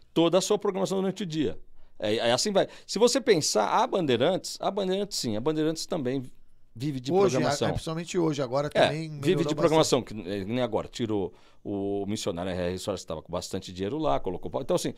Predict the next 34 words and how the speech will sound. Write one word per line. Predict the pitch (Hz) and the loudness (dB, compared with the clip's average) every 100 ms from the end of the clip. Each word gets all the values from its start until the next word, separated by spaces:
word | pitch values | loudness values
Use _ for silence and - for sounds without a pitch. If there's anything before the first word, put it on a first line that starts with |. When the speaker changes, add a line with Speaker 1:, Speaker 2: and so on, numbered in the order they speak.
| - - | -12 -8
Speaker 1:
então | 123 | 0
fala | 131 | 0
assim, | - | 0
pô, | - 120 | 0 0
então | - 117 | 0 -2
tá | 151 | -2
pensando | 156 151 143 | -2 -4 -6
em | 131 | -6
programação. | 131 131 151 - 120 - - - _ - | -6 -6 -6 -6 -8 -10 -20 -20 _ -20
Porque | - 427 | 2 2
tá | 427 | 4
crescendo. | - 370 - 170 | 2 2 2 2
Pessoal, | 160 190 208 - - | 2 2 0 0 -2
esse | - - 214 | -2 0 2
papo | 190 185 | 2 2
da | 151 | 0
televisão, | 156 120 92 85 143 147 | 0 -2 -2 0 0 0
você | - | 0
vai | 104 | 0
querer | 110 139 | 0 2
falar | 147 135 | 2 2
mais | 123 | 0
disso, | 104 87 165 | -2 -6 -4
Speaker 2:
Eu | |
Speaker 1:
né? | 156 | 2
Speaker 2:
não | |
quero | 175 | 4
falar | 165 180 175 | 4 4 2
sobre | 220 202 | -2 -6
isso | 190 180 | -4 -4
agora, | 123 | -4
exatamente | 123 135 185 185 165 170 | -2 2 2 0 -2 -2
porque, | 180 160 | -2 -2
assim, | 175 | -2